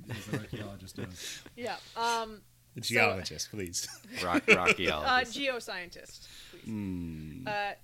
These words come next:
Speaker 2: but the, the
Speaker 4: Geopharmacist.
Speaker 2: one I wanted to tell is one of my, my favorite stories from college. Um, so in college, I had, um,
Speaker 4: You were looking for bugs.
Speaker 2: I was looking for bugs in college.
Speaker 3: <laughs> Always
Speaker 2: Um,
Speaker 3: happens.
Speaker 2: <laughs> um,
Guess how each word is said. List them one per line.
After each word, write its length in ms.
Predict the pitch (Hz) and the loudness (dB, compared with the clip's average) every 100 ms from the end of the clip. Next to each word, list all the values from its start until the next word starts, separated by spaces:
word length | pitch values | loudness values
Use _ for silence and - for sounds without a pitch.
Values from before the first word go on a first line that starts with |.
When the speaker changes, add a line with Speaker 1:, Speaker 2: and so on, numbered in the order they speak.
| - - | -16 -4
Speaker 2:
but 240 | 247 240 247 | 0 0 0
the, 100 | 254 | -2
the 160 | - 262 | 0 2
Speaker 4:
Geopharmacist. 20 | |
Speaker 2:
one 140 | 277 | 4
I 80 | 277 | 2
wanted 300 | 254 247 247 | 2 0 -2
to 80 | 233 | -6
tell 340 | 226 185 180 | -4 -2 -2
is 380 | - 190 185 - | -4 -10 -10 -12
one 140 | 220 208 | -10 -8
of 60 | |
my, 180 | 196 190 - - | -8 -8 -10 -10
my 140 | 185 | -10
favorite 280 | 185 180 185 | -8 -10 -10
stories 280 | - 180 180 | -10 -10 -10
from 100 | 202 | -12
college. 400 | 190 175 180 - - - - - - - | -12 -12 -10 -12 -18 -20 -20 -20 -12 -6
Um, 260 | 208 190 | -6 -6
so 160 | 196 214 | -6 -6
in 80 | 220 | -4
college, 340 | 233 214 208 | -2 -2 -2
I 120 | - 202 | -4 -4
had, 480 | 185 190 180 180 175 - - - - - | 0 2 2 0 -4 -14 -20 -20 -20 -12
um, 220 | 196 180 | -8 -6
Speaker 4:
You 60 | 87 | -2
were 60 | 82 | -2
looking 180 | 85 87 | -4 -8
for 80 | |
bugs. 480 | 92 80 78 82 - - - | -6 -6 -6 -10 -14 -18 -14
Speaker 2:
I 40 | 180 | -12
was 120 | 180 | -10
looking 180 | 190 214 | -8 -8
for 80 | 220 196 | -6 -6
bugs 300 | 196 190 196 220 | -4 4 4 4
in 60 | |
college. 560 | - 180 175 180 151 - 147 | -6 -4 0 2 2 2 -2
Speaker 3:
<laughs> 120 | 131 | -2
Always 420 | 139 262 220 - | -2 0 0 0
Speaker 2:
Um, 40 | 123 | 0
Speaker 3:
happens. 640 | 190 185 196 214 - - | -2 0 2 6 8 8
Speaker 2:
<laughs> 1400 | 240 - 254 233 381 359 - - - - - - - - | 4 0 -8 0 4 4 2 -4 -12 -16 -16 -18 -16 -4
um, 500 | 226 220 208 190 | 0 0 -2 -6